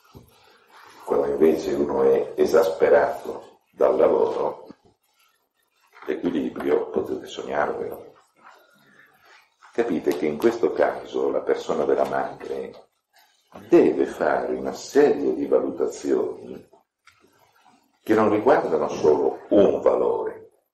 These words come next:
il valore della verità, ma deve salvaguardare anche l'armonia della famiglia,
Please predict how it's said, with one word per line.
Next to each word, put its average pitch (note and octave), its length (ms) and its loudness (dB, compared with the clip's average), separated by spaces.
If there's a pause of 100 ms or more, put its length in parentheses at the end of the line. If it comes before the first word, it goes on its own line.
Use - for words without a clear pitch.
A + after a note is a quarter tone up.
(1120)
il - 160 -6
valore C2+ 380 4
della B1 200 0
verità, A#1 480 -8 (2250)
ma D#2+ 160 0
deve E2 300 6
salvaguardare C#2+ 1000 2
anche C2+ 540 -2
l'armonia C2+ 520 2
della B1+ 200 0
famiglia, - 680 -6